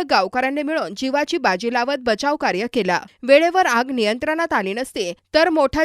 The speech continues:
जीवितहानीचा धोका निर्माण झाला असता. महत्त्वाचे प्रश्न. कोण घेणार जबाबदारी? आग कशामुळे लागली? एसटी बसेसची देखभाल फक्त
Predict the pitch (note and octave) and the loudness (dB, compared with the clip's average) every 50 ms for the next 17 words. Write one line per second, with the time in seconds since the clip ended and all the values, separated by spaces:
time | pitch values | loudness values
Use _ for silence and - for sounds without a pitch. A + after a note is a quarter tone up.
0 | C4+ - B3 A#3 B3+ E4 D#4 - D#4+ C#4 C#4+ D4+ - E4 D#4 B3+ - B3 A#3 - | 0 0 -2 -2 -2 -4 -2 -2 -2 -2 -2 -2 -2 -4 -4 -2 -2 -4 -2 0
1 | C#4+ D4+ D4+ D4 G#3+ F#3 F3+ F3+ A#3+ - C4 C4 F#3+ F3+ E3+ E3+ - - G#3 F#3 | -2 0 0 0 -2 0 -2 -4 -4 -4 -6 -4 -2 -2 -2 -4 -4 -2 -2 -2
2 | D3 - - _ _ _ _ _ _ _ _ _ _ _ _ _ B3 B3+ C#4 B3+ | -2 -2 -8 _ _ _ _ _ _ _ _ _ _ _ _ _ -4 -4 -2 0
3 | E4 F4+ F4+ F4 D4+ B3 - C#4+ D4+ C#4+ - G3+ F#3+ - - G#3+ F3+ C#3 - - | 0 -2 2 2 2 2 2 0 -4 -4 -4 -4 -4 -4 -6 -6 -8 -8 -8 -12
4 | _ _ _ _ _ _ _ _ _ _ - D4+ E4+ F#4+ F#4 D#4+ - B3+ C4+ C#4 | _ _ _ _ _ _ _ _ _ _ 2 2 2 2 2 -2 -2 -2 0 0
5 | C#4+ D4+ D4+ B3 - G#3 F#3 F#3 F#3+ F#3 F#3+ C4 C4+ D4 C#4 G3+ E3 F3 - _ | 0 0 0 0 -2 0 0 0 0 0 -2 -2 -2 0 -2 -2 -4 -6 -10 _
6 | _ _ _ _ _ _ - A3+ B3+ D4 F4 - _ - A#3+ G#3+ - - D4+ D#4+ | _ _ _ _ _ _ 4 6 6 6 6 2 _ -2 0 0 0 0 -2 0
7 | E4+ D#4 A#3 G3+ A3+ C4 C4+ A3 F3+ E3+ F#3 G3 G3 F3 - - _ _ _ _ | 0 2 2 2 2 2 0 -2 -2 -2 -2 -2 -2 -2 -6 -10 _ _ _ _
8 | _ - A#3+ C4+ D4 - - - F#4+ D#4 C4 B3 A3 - E4 E4 D#4+ - - F4+ | _ 2 4 4 4 4 2 0 0 2 2 0 0 2 0 -2 -2 -2 -2 -2
9 | D4+ A#3 A3 G#3+ G#3+ A3 C4 C#4 D4+ D4+ D#3+ E3 G#3+ A#3 - C#4+ C#4 - _ F4 | -2 0 -2 -2 -2 -2 -2 -2 0 0 0 -2 -4 -4 -2 -2 -2 0 _ -2